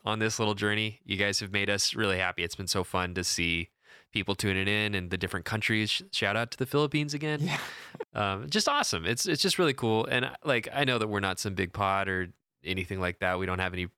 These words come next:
Speaker 1: pretense to even become that, but just the people that hang out with us and, and like to listen to us go on about the Lakers and just two buddies hanging out, um, that, that's brought light into our lives. Hope we're,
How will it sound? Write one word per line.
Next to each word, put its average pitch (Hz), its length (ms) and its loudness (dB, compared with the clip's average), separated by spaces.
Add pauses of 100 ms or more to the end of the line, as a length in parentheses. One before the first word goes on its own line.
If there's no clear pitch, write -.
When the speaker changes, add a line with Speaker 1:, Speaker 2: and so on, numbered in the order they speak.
(120)
Speaker 1:
pretense 98 480 0
to 98 300 0 (140)
even 101 220 -6
become 101 340 -2
that, 82 260 0
but 92 200 0 (300)
just 127 140 -2
the 165 60 -2
people 160 240 2
that 110 160 4
hang 107 160 0
out 107 120 0
with 110 140 0
us 107 400 0
and, 87 420 -2 (120)
and 95 100 -6
like 95 160 -2
to 92 260 -2 (240)
listen 107 260 0
to 95 100 2
us 92 280 0 (220)
go 101 140 4
on 92 160 2
about 90 200 0
the 92 60 -4
Lakers 90 400 0
and 87 100 -6
just 90 220 -4
two 98 100 0
buddies 90 280 0
hanging 92 220 -2
out, 90 220 0 (460)
um, 82 320 -2
that, 107 240 0
that's 110 160 0
brought 98 300 0 (280)
light 98 220 2
into 98 180 0
our 95 100 4
lives. 92 260 2
Hope 92 140 -2
we're, 90 240 0